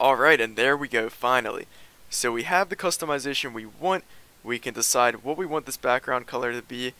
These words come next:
outside of the control, so we can change this to green or something like that. There we go. And we can change the inner content as well, so maybe we want gray. That's gonna look pretty bad. But there we go, that is actually what we want. That looks good.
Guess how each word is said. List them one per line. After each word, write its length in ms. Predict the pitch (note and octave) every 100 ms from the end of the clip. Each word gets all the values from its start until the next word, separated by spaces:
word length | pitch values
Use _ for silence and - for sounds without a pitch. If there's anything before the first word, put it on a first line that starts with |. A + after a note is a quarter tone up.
| - - - -
outside 800 | - G#2 - - A2+ A2+ A#2 A#2
of 240 | B2+ A#2 -
the 100 | B2
control, 560 | G#2 G2+ - C3+ D3
so 180 | D#3 -
we 80 | A2+
can 120 | A2
change 340 | - G#2+ A2 -
this 240 | G#2+ -
to 180 | - F#2+ -
green 520 | - B2+ D#3+ F3 E3+
or 80 | E3
something 340 | E3+ D3+ C3+
like 280 | B2+ - A#2+
that. 280 | C3+ E3 E3 - - - - - - -
There 180 | B2 A#2+
we 100 | A2+
go. 300 | C3+ D#3+ F3 - - - -
And 160 | A#2+ A#2
we 80 |
can 100 | B2
change 280 | B2 A3 G#3
the 160 | - -
inner 240 | C3 C3
content 480 | B2 B2+ A#2 A#2 G2+
as 180 | G#2 G#2
well, 220 | A2+ A#2
so 180 | A2+ G#2+
maybe 140 | A2+
we 120 | A2 A2
want 240 | A2 G#2+ - - - - - -
gray. 560 | G2 A2+ G2+ F#2 D#3 -
That's 160 | - -
gonna 160 | -
look 160 | G#2 -
pretty 220 | - G2
bad. 320 | - B2+ D#3+ - - - -
But 160 | - E3+
there 140 | A#3
we 80 | B3+
go, 120 | A#3+
that 220 | A#2+ G#2+ C3+
is 100 | -
actually 460 | B2 B2+ B2 B2+
what 320 | A#2 G#2+ G#2+
we 120 | - G2
want. 280 | A2 G#2
That 140 | - G#2+
looks 180 | - -
good. 300 | A2+ G#2